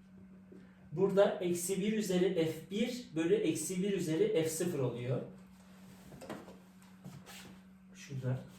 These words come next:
yapalım onu. Eksi bir üzeri F bir terimi vardı ama ben bu paranteze alınca burayı eksi bir üzeri F sıfıra bölmüş oluyorum. Dolayısıyla bu eşittir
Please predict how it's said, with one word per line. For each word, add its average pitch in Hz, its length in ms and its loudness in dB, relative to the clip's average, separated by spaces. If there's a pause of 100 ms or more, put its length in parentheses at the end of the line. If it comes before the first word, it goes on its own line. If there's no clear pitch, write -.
(140)
yapalım 123 360 -6
onu. 123 240 -6 (240)
Eksi 135 380 -2
bir 165 360 -2
üzeri 131 540 0 (1500)
F 135 180 0 (180)
bir 156 420 -2
terimi 147 280 0
vardı 139 360 2
ama 147 220 2
ben 156 240 0 (340)
bu 175 100 0
paranteze 151 560 2
alınca 160 440 2
burayı 151 380 0
eksi 143 400 -4
bir 151 80 0
üzeri 139 420 -2
F 135 160 -2
sıfıra 147 440 -4
bölmüş 123 380 0
oluyorum. 123 540 -6 (380)
Dolayısıyla 165 480 4
bu 196 200 4
eşittir 165 640 0